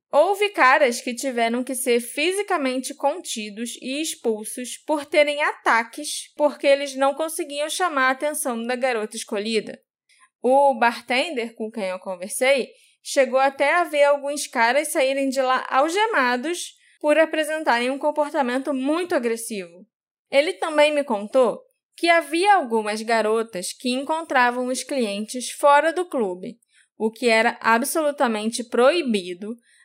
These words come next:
a menos que a garota em questão fosse uma das favoritas do gerente do clube.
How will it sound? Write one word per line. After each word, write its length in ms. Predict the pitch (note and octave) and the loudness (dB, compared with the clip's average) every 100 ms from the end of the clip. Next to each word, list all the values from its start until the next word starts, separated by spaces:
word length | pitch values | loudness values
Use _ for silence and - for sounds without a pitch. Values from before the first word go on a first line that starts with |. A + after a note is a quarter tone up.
| - | 2
a 140 | A4 | 2
menos 480 | G4 B3+ A#3+ B3 C4+ | 4 2 2 0 -4
que 160 | - D#4 | -2 2
a 80 | C#4 | 4
garota 580 | C#4 C4+ A3 A3 B3 | 4 4 2 -2 -2
em 100 | A#3+ | -2
questão 540 | A#3+ C#4 C#4 - G#3 A3+ | 0 0 0 -4 -6 -6
fosse 420 | - B3+ B3+ B3 | -4 -4 -2 -2
uma 260 | A3 A3 A3 | -2 -2 -4
das 200 | A#3 - | -4 -4
favoritas 800 | - C4 B3 B3+ A3+ A#3 B3+ B3 | -2 2 4 4 2 -4 -6 -6
do 180 | B3 D#4+ | -4 -2
gerente 500 | E4+ C#4 G#3 A3 A#3 | 0 0 -2 -8 -6
do 140 | C4+ | -6
clube. 440 | C4 F#3 - - | -6 -10 -10 -16